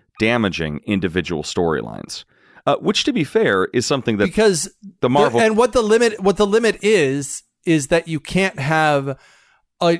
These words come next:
Speaker 2: a disastrous, uh, cliffhanger last over the course of a year.
Speaker 1: Yes.
Speaker 2: That, especially in a movie that, that has almost everyone in it.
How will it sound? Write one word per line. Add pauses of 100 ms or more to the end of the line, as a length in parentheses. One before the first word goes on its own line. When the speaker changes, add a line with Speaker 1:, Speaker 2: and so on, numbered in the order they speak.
(120)
Speaker 2:
a
disastrous, (160)
uh,
cliffhanger (420)
last
over
the
course
of
a
year. (220)
Speaker 1:
Yes.
Speaker 2:
That,
especially
in
a
movie
that, (100)
that (520)
has
almost
everyone
in
it.